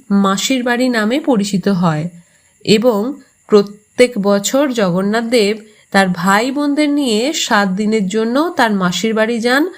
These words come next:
তার দেওয়া কথা রাখতে। এটাই আজকের রথযাত্রা। শ্রোতা বন্ধুরা, আজকের পর্বটি এই পর্যন্তই।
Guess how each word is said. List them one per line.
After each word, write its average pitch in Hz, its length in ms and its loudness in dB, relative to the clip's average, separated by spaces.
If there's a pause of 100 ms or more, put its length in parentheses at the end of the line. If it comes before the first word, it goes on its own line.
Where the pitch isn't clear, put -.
(240)
তার 240 320 2
দেওয়া 247 340 0 (140)
কথা 214 340 2
রাখতে। 156 520 -4 (480)
এটাই 240 480 2 (500)
আজকের 220 760 0
রথযাত্রা। 170 880 -2 (1900)
শ্রোতা 269 420 0
বন্ধুরা, 170 580 -2 (1400)
আজকের 254 520 0 (440)
পর্বটি 302 680 0 (180)
এই 262 180 2
পর্যন্তই। 156 760 -2